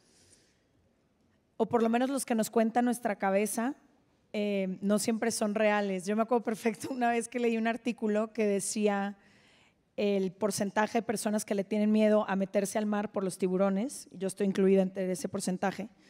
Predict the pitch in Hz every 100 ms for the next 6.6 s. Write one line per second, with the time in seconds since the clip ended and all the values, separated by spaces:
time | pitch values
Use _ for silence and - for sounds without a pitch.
0 | - - - _ _ _ _ 247 233 226
1 | 220 214 208 202 202 - _ _ 233 220
2 | 214 208 240 226 233 - - 214 - 214
3 | 214 226 226 233 226 220 269 269 269 240
4 | 247 - 190 196 196 220 254 - 233 220
5 | 220 214 190 208 214 208 202 202 196 220
6 | 214 185 - 190 269